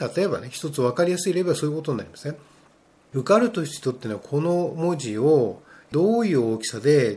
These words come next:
どういうふうに書くのかな、どういう文字を書くのかなっていうことなわけですね。だから常に自分にフィードバックを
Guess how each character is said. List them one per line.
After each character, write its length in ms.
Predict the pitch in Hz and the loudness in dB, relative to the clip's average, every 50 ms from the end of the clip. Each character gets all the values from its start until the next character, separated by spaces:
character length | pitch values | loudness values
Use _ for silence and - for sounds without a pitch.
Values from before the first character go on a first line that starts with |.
| - - | -4 -2
ど 200 | 127 139 165 196 | 0 2 2 2
う 80 | 233 233 | 2 2
い 20 | |
う 40 | 202 | 2
ふ 20 | 185 | 0
う 40 | |
に 120 | 147 123 - | 0 -2 -4
書 140 | - 117 - | -4 -6 -6
く 100 | 123 107 | -6 -8
の 100 | 98 92 | -8 -8
か 120 | - 98 | -10 -6
な、 140 | 107 131 160 | -4 -4 -4
ど 220 | 151 - 160 170 220 | -4 0 0 0 2
う 60 | 240 | 2
い 40 | 202 | 0
う 20 | |
文 140 | 160 147 135 | 0 0 -2
字 80 | 123 | -2
を 80 | 113 - | -4 -6
書 80 | 127 - | -10 -12
く 100 | - 101 | -12 -12
の 80 | 92 | -10
か 120 | - 101 101 | -8 -6 -6
な 120 | 143 190 | -6 -6
っ 80 | - - | -6 -8
て 160 | - - 160 | -6 -2 0
い 160 | 139 131 123 | 0 2 0
う 60 | 113 | 0
こ 160 | 113 - 110 | -2 -4 -6
と 120 | 110 - 120 | -4 -4 -4
な 100 | 107 98 | -4 -4
わ 100 | 98 - | -6 -10
け 80 | - 110 | -12 -14
で 60 | 107 | -14
す 120 | - - | -10 -10
ね。 180 | 127 156 - - - - - _ - | -10 -10 -10 -12 -18 -20 -20 _ -4
だ 80 | 175 | -2
か 40 | 160 | -2
ら 0 | |
常 140 | - - 294 | 0 0 0
に 80 | 277 226 | 0 0
自 180 | 165 147 160 | 0 0 -2
分 160 | 151 165 170 | -2 0 -2
に 80 | 165 160 | -2 -2
フ 120 | 147 180 | -2 -2
ィ 60 | 165 156 | -2 0
ー 40 | |
ド 100 | 151 160 | 2 2
バ 200 | 147 151 147 143 | 4 4 2 2
ッ 120 | 147 - - | -2 -6 -8
ク 80 | - | -8
を 200 | 98 90 87 - | -8 -8 -8 -10